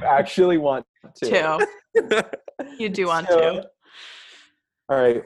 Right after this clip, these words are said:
Speaker 1: Uh, my name is Graham Rhodes. You can find me on Instagram, uh, at Graham Rhodes and on TikTok and Twitter, Graham by Day.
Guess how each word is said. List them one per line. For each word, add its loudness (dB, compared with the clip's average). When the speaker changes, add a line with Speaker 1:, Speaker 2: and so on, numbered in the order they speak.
Speaker 1:
Uh, 2
my 0
name 0
is -4
Graham 0
Rhodes. 0
You -8
can -6
find -4
me -2
on 0
Instagram, -4
uh, -4
at -10
Graham -2
Rhodes -2
and -10
on -8
TikTok -6
and -10
Twitter, -2
Graham -6
by 0
Day. -2